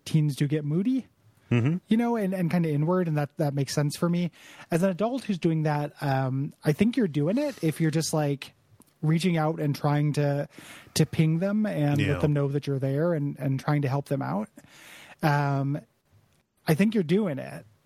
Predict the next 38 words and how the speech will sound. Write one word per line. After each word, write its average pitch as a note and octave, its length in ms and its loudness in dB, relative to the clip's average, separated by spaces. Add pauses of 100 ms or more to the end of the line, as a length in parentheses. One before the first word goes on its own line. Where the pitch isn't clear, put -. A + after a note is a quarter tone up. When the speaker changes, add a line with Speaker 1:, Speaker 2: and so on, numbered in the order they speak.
(180)
Speaker 2:
Yeah. G#2 220 4
Speaker 1:
Um, D3 640 0
you D#3+ 140 2
know, D#3+ 60 4
you E3+ 80 -4
can E3+ 160 0
suggest F3 720 -2 (120)
that D#3 160 4
they D#3 480 0 (1120)
take F3 220 2
other D#3 220 2
measures, C#3+ 340 0
like, D#3 160 -4
"Hey, G3+ 320 2
if C#3 100 -8
you E3 60 -2
wanna D#3 120 0
talk F3+ 200 0
to F3 80 -2
somebody." C#3+ 520 -2
And, F3 300 2
and F3 200 2
one B3+ 120 2
thing B3 140 0
to E3+ 60 -2
keep D3+ 180 -2
in D3 80 0
mind C#3 260 0
that C#3+ 160 -4
I D3+ 120 0
think C#3+ 100 0
is C3+ 80 -2
concrete C#3+ 420 0
advice D3+ 380 -2
is C#3 120 -2
that C#3+ 180 0
I D3 80 -2
think D#3 280 -4